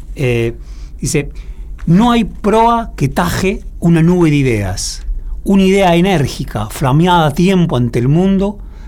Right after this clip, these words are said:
para, como la bandera mística del juicio final, a un escuadrón de acorazados". Es hermoso el tema de, yo diría así, ¿no? Lo,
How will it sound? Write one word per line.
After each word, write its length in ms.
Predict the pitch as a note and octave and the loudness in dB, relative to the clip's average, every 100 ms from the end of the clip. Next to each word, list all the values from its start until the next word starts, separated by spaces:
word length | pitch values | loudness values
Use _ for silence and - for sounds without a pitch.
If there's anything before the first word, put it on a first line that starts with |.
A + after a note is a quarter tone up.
| - | -4
para, 460 | A3 F#3+ A#2 G2+ - | 2 2 2 -4 -6
como 200 | - A#2+ | -2 0
la 100 | B2 | 0
bandera 360 | B2+ C3+ E3+ D3 | 2 2 4 4
mística 460 | F3+ F3 - C#3+ | 2 0 -4 -2
del 120 | A#2+ | -2
juicio 320 | A2+ D#3+ C#3 - | 0 -2 -2 -2
final, 440 | B2 C#3 F#3 F#3 F#3 - | 0 2 2 0 -4 -4
a 60 | C3 | 2
un 120 | E3+ | 2
escuadrón 480 | - D#3+ D3+ F3 F3 | 2 0 2 4 2
de 80 | |
acorazados". 920 | D3 A#2+ A2 - A2+ G#2+ E2 E2 - - - - - - - - - - | 0 0 -4 -4 -4 -6 -8 -10 -12 -12 -16 -16 -14 -14 -14 -14 -14 -10
Es 200 | - - | -4 0
hermoso 340 | F#3 F#3 G#3 G#3 | 2 4 2 0
el 80 | |
tema 220 | F#3+ G3 F3+ | 0 2 2
de, 200 | F3 F3 - - - - - - - - - - - - - - - - - | 2 -2 -12 -14 -14 -14 -14 -14 -14 -14 -14 -14 -14 -14 -14 -14 -14 -14 -10
yo 160 | - | 0
diría 220 | C#3 C#3+ B2+ | 2 4 2
así, 260 | - D3 | 2 2
¿no? 280 | B2+ D3+ F3 - - - | 2 0 -2 -12 -14 -8
Lo, 720 | - A#2 A#2 A2 G#2+ A2 G#2+ | -2 0 2 2 0 -2 -4